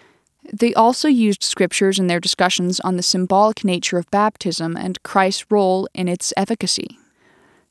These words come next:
Because baptism for the dead was a highly controversial topic, writers frequently turned to scriptures to argue that first century Christians performed baptisms for the dead, and to assert that the dead were taught the gospel so that they might have the opportunity to accept it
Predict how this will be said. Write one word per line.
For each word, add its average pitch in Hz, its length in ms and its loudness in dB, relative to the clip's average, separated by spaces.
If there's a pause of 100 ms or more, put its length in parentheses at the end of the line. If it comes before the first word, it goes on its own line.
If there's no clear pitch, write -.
(140)
Because 269 420 0
baptism 175 500 2
for 165 120 -6
the 160 120 -2
dead 185 420 2
was 196 260 0
a 190 200 -2
highly 220 260 2
controversial 185 720 -2
topic, 160 560 -4 (580)
writers 220 440 4
frequently 269 500 0
turned 175 320 0
to 170 80 -4
scriptures 165 520 -2
to - 180 -6
argue 190 400 2
that 185 240 2
first 247 320 0 (100)
century 175 420 0
Christians 180 580 -2
performed 247 520 0
baptisms 165 560 0
for - 140 -8
the 170 80 -6
dead, 185 420 0 (500)
and 214 200 0
to 220 100 2
assert 208 400 2
that 240 120 -12
the - 80 -2
dead 165 280 0
were 185 160 0
taught - 400 0
the 247 80 -2
gospel 180 560 -2
so - 200 -4
that - 260 -2
they 185 100 0
might 180 340 0
have 170 300 0
the 185 140 -2
opportunity 196 720 0
to - 120 -10
accept - 480 -2
it 170 180 -2